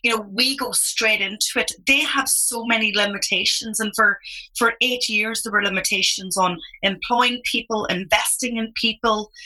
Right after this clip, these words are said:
you know, recruiting new people, um, and developing systems because we had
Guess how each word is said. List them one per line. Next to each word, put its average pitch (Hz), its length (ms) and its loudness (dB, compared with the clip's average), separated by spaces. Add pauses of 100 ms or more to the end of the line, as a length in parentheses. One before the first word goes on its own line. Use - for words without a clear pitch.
(200)
you 208 60 2
know, 196 140 -2
recruiting 233 800 -2
new 226 240 0 (120)
people, 214 600 0 (360)
um, 190 440 2
and 202 120 0
developing 208 520 2
systems - 580 -2
because 208 300 -2
we 196 80 -4
had 180 220 2